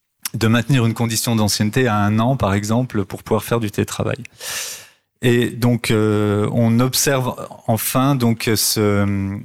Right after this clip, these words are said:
un as-, un assouplissement donc des critères d'éligibilité et également donc, euh, un relâchement des critères, euh, liés, euh, à la profession et on, un frémissement autour des critères liés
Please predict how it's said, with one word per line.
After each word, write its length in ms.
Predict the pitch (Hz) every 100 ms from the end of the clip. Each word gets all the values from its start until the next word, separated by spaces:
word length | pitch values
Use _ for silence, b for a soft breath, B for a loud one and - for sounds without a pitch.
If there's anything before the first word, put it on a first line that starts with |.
| -
un 200 | 110 104
as-, 160 | 110 -
un 240 | 110 104
assouplissement 840 | 110 - 117 - - 127 123 120
donc 200 | 107 107
des 80 | 110
critères 320 | 110 120 127
d'éligibilité 880 | 113 110 104 113 110 107 139 160 -
et 80 | 113
également 500 | 110 110 110 127 147
donc, 340 | 123 113 113
euh, 220 | 113 104 98 B B B B
un 80 | 110
relâchement 480 | 113 131 127 135 135
des 100 | 117
critères, 560 | - 131 - 135 139
euh, 140 | 113 104
liés, 640 | 104 110 120 131 143 139
euh, 600 | 117 101 101 98 98 98 - -
à 280 | 107 98 98
la 120 | 98
profession 680 | - 113 - 107 - 139 147
et 240 | 117 120 -
on, 200 | 113 110 - 160
un 120 | - 110
frémissement 720 | - 135 135 - 135 139 135
autour 320 | 117 - 135
des 80 | 117
critères 460 | - 117 127 135
liés 340 | 127 113 127